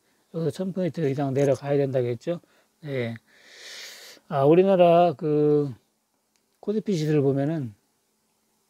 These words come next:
네, 우리나라 코스피 지수는, 아, 지금 계속 연휴 기간이기 때문에, 네,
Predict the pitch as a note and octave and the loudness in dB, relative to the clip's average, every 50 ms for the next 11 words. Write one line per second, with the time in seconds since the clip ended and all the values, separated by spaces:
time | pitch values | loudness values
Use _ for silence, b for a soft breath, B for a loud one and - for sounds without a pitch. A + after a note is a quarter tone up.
0 | _ _ _ _ _ _ _ _ _ _ _ B B B B B B B B _ | _ _ _ _ _ _ _ _ _ _ _ B B B B B B B B _
1 | _ - D#3 D3 D3 D3 C#3+ C#3+ D#3+ F#3+ G3+ G#3 F#3 D#3+ - - A#3+ A3+ A3 - | _ -4 2 4 4 6 6 4 4 4 4 4 4 2 2 -2 -4 -4 -4 -4
2 | - A#3+ G3 G3 E3+ D3+ E3+ F#3 F#3+ F#3+ D#3+ B2+ G#2+ - _ b b b b b | -4 -4 -4 -2 -4 -4 -4 -4 -4 -4 -6 -8 -10 -14 _ b b b b b
3 | b b b b b b b b b _ _ G3+ F3 D#3 D3 D3 C#3+ C#3 C#3 C#3 | b b b b b b b b b _ _ -4 -2 0 2 2 2 2 0 0
4 | C#3 C3+ C3 - - E3 D#3 D#3+ D3+ D3+ C#3+ - - E3+ D3+ D#3+ D#3 D#3+ F3+ G3 | 0 -2 -4 -6 -6 -2 0 0 0 0 -2 -6 -6 -4 -2 2 4 4 4 4
5 | G3+ F#3 E3+ F#3+ F#3 E3+ E3 D#3+ D3+ C#3+ C#3 B2+ - D3 C3+ C3+ C#3 D3+ E3 E3 | 4 2 2 2 2 2 2 0 -2 -4 -6 -6 -6 -6 -4 -4 -4 -6 -4 -4
6 | D3+ C3+ B2 A#2+ A#2 A2+ A#2 _ _ - C#3+ C3 C3 B2+ B2 A#2+ A#2 A2+ A2 | -6 -6 -8 -10 -14 -16 -20 _ _ -10 -8 -6 -6 -6 -6 -8 -10 -10 -14